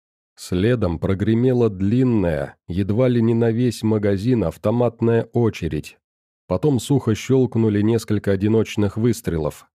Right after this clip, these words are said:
видимо, из пистолета. Внезапно наступившая тишина сдавила уши тисками.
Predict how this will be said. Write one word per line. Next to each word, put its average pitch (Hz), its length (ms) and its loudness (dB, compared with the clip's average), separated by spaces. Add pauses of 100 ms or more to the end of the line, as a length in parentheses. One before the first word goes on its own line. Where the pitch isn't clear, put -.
(100)
видимо, 101 400 0
из - 260 -6
пистолета. 95 840 -2 (920)
Внезапно 85 720 -2
наступившая 104 800 -2
тишина 110 520 0
сдавила 95 720 -2
уши 113 340 -2
тисками. 90 760 -2